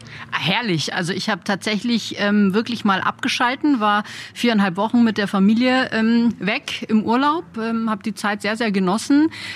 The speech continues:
War auch echt mal ganz gut, so richtig runterkommen. Hab natürlich trotzdem immer so ein bisschen mitgelesen und mitgeguckt, hab mir zum Beispiel auch die Red Bull-Präsentation, ähm, angeschaut, äh, aus dem Urlaub heraus. Aber es war schon echt gut, einfach mal so ein bisschen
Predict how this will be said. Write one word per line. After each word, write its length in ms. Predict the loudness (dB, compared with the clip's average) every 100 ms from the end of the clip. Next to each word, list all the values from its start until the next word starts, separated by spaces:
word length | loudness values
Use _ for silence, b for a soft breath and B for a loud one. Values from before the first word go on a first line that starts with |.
| B
War 180 | -4 -2
auch 160 | -2 -2
echt 220 | -4 2
mal 120 | 2
ganz 280 | 2 0 2
gut, 240 | 4 4
so 80 | 2
richtig 400 | 0 0 -2 2
runterkommen. 580 | 2 2 -2 0 2 2
Hab 140 | 0
natürlich 320 | -2 0 -2
trotzdem 420 | -2 -8 -4 -2 2
immer 240 | 2 2 B B
so 80 | -4
ein 60 | -2
bisschen 240 | 2 4
mitgelesen 520 | 2 2 2 2 4
und 140 | 4 4
mitgeguckt, 540 | 4 0 -2 -2 -2
hab 160 | -4 -2
mir 60 |
zum 160 | -2 0
Beispiel 260 | 0 -2 -4
auch 120 | -4
die 200 | -2 -4 B B B
Red 160 | -6 0
Bull-Präsentation, 1040 | 0 0 0 2 0 -2 0 4 4 4
ähm, 360 | 2 4 4 2 0
angeschaut, 800 | -2 -2 0 0 2 0 -4 -6
äh, 280 | -4 -4 -4
aus 220 | -2 -2
dem 160 | 0 2
Urlaub 320 | 4 2 2
heraus. 440 | 0 0 2 0 -2
Aber 220 | -2 -2
es 160 | -2
war 140 | -2 -2
schon 180 | -2 -4
echt 240 | -4 -4
gut, 220 | -2 -2
einfach 240 | 0 -2 0
mal 180 | 2
so 80 | 2
ein 60 | 2
bisschen 320 | 0 2 4